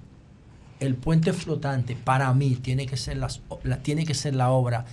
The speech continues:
de mayor productividad que haya, que se haya hecho el país, en el país en los últimos treinta años. O sea,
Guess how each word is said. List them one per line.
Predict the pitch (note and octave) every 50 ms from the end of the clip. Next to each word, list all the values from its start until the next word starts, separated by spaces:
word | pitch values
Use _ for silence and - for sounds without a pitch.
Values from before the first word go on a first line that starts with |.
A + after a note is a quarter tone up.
| - - - -
de | D3+ C#3+
mayor | C3+ C3 B2+ C#3 D#3+ D#3+ E3
productividad | E3+ D#3+ D3+ D3 C#3 B2+ - C3 A#2+ A#2+ A#2 A2+ A2 A#2 - - - - - - - - -
que | - B2 A#2 A2+
haya, | A#2+ B2 C3 C3 B2 A#2 A#2 - - - - - - -
que | - B2+
se | - -
haya | C3 C3+ C#3 C#3
hecho | C3+ C3 - C#3
el | B2 A#2
país, | - - A2+ A2 A2 A2+ A2 - -
en | A#2 A2 A2 A2+
el | A2+ A2
país | - - A2+ A2+ A2+
en | A2 A2
los | G#2+ - - A#2
últimos | A#2 - - A#2+ A#2 A2+ A#2 A#2 A#2 A#2 - - - - -
treinta | - A#2+ A#2+ - - - -
años. | - - - - - - - - - - - - - - - - - - - -
O | - C3+
sea, | - G3 F3+ -